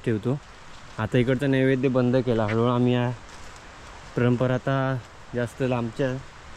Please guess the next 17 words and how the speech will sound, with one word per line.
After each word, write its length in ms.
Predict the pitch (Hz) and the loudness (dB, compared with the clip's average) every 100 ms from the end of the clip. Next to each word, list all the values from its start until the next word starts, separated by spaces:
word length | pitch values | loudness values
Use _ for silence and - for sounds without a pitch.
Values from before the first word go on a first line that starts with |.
| - - - - | -18 -18 -10 -2
ते 80 | |
जमत 340 | 117 123 131 - | 2 4 4 2
नाही 160 | 139 | 0
ते 60 | 135 | 2
बंद 240 | 127 120 | 4 4
करत 300 | 127 127 120 | 4 0 -2
चाललो 240 | 117 110 113 | -2 0 0
आहे. 840 | 131 - - - - - - - | -2 -6 -18 -18 -18 -18 -12 -4
इथे 140 | 113 131 | 0 2
आम्ही 180 | 131 135 | 2 2
नैवेद्य 360 | 127 127 143 | 2 0 0
ठेवतो 280 | 123 110 110 | -2 -2 0
आणि 180 | 113 110 | 0 2
जो 120 | 120 | 4
नारळ 360 | 117 113 117 139 | 4 2 2 2
असतो 180 | 123 147 | 2 -2
राखणीचा 480 | 120 131 127 117 | -2 0 0 0